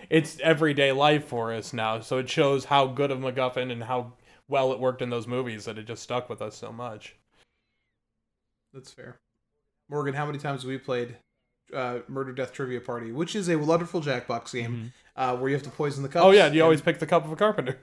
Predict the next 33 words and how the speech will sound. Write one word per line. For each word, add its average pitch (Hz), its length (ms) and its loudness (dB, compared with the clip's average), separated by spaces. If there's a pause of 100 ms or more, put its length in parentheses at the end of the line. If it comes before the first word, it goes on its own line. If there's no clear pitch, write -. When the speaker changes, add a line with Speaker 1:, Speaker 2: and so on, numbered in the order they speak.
(240)
Speaker 1:
<laughs> - 320 -2
Speaker 2:
Yeah, 240 100 0
you 147 160 2
can't, 170 180 2
you 160 60 4
have 185 240 4
to 147 60 -8
pick 139 160 -8
the - 60 -20
cup 135 140 -2
of 214 80 6
the 147 40 0
carpenter. 135 420 0
There's 175 160 -2
not 190 140 6
another 165 240 2
choice. 214 560 0
<laughs> 160 40 -12 (420)
So, 131 240 -6 (140)
and 233 100 0
I 311 40 2
don't 349 100 0
want 311 180 -4
you 214 200 -2
to - 120 -10
besmirch 151 800 -6
Excalibur. 120 720 -6 (180)
Sir - 180 -6
Patrick 185 440 -4
Stewart's 190 560 -4
in 196 60 -6
that 202 180 -4
movie. 214 480 -4